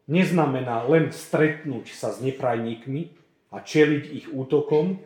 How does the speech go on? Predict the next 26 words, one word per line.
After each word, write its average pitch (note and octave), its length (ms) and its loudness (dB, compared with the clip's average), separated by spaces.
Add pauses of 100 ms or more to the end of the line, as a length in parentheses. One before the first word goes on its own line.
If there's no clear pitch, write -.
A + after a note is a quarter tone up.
(720)
ale A#2 160 -4
predovšetkým, C#3+ 640 2
a A2+ 80 -6
to - 80 0
je C3+ 100 0
to A#2+ 140 -4
radostné, A2 480 -10
byť A#2+ 400 -2
blízko C3 480 -6
Ježiša, A2+ 480 -6 (720)
vidieť D#3 560 0
a G#2 160 -8
počuť C3 480 -6
ho D#3 320 -6 (480)
a G2+ 80 -10
pochopiť, D3+ 800 0 (320)
čo B2+ 160 -10
znamená A2 480 -8
jeho F#2+ 240 -10
kríž. - 400 -20 (1300)
No B2+ 80 -2
a - 20 0
napokon E3+ 680 4 (400)
cirkev D#3+ 480 4
veľmi C#3+ 320 2
potrebuje C3+ 480 0